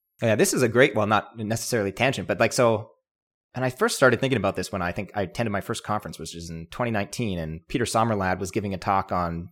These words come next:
strong typing, and I think I had watched a couple talks online. I think one was given by Phil Nash, you know, it's static typing, dynamic typing, strong, weak. And I was trying to figure out, like, what, what is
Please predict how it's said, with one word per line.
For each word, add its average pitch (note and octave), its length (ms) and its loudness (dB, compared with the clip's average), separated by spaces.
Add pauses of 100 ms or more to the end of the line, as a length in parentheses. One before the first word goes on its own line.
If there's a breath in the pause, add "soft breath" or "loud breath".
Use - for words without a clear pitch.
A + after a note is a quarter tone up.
(140)
strong G#2 280 0
typing, G2+ 560 0 (160 soft breath)
and G2+ 540 0 (540)
I A#2 100 -2
think B2 160 0
I A2+ 60 4
had G#2 200 2
watched A#2 300 4
a A#2+ 40 -4
couple A#2 220 -4
talks G#2+ 280 0
online. A2 800 2
I F#2 40 -8
think F2+ 160 -8
one G2 140 -2
was F#2 120 -4
given G2 180 -4
by F#2+ 100 -2
Phil G2 200 -2
Nash, A2+ 460 2
you G2+ 120 -8
know, F#2 100 -2
it's F#2 160 -6
static G2+ 280 0
typing, G2+ 340 -2
dynamic G2 280 -2
typing, G2 440 -4
strong, G#2 320 0
weak. G2+ 340 -2 (380 soft breath)
And D3 120 8
I C#3+ 200 10
was C#3+ 160 4
trying A#3+ 140 4
to D#3 60 -2
figure C#3 220 6
out, C3+ 140 8
like, F#2 140 -4
what, A#2+ 260 6 (500)
what D#3+ 220 8
is C#3+ 480 4